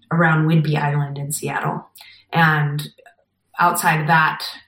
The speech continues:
southward of that, we're getting, you know, reports of, "I saw one, I saw one last year," <laughs> you know, that kind of thing. And so it's, it's really, really sparse as soon as you get out into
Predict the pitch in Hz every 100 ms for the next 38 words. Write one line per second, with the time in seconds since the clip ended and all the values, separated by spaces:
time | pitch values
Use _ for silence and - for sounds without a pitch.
0 | _ _ - 165 165 - 180 160 151 151
1 | - 165 160 165 156 147 147 147 165 156
2 | 170 165 - 214 214 190 160 151 170 185
3 | 160 156 - _ _ - _ - 190 185
4 | 196 170 165 185 175 175 165 156 - _
5 | _ _ _ 190 190 185 220 220 196 -
6 | 226 220 262 226 - - 208 220 175 -
7 | 165 160 160 147 156 151 151 - - 165
8 | - - 160 170 202 220 175 165 156 151
9 | 151 - 139 - 156 160 156 160 147 147
10 | 160 - 165 160 156 151